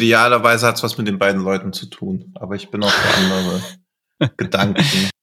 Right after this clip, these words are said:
Speaker 1: Ah, das ist ja spannend. Eine Person schreibt Bruce Campbell, die andere Person schreibt Tobin Bell.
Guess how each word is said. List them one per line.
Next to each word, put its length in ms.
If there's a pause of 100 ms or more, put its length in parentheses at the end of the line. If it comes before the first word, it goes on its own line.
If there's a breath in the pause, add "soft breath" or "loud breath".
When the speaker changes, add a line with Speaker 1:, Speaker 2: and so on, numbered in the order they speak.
(800)
Speaker 1:
Ah, 80
das 80
ist 100
ja 60
spannend. 680
Eine 300
Person 420
schreibt 380
Bruce 300
Campbell, 560
die 140
andere 360
Person 440
schreibt 580
Tobin 380
Bell. 560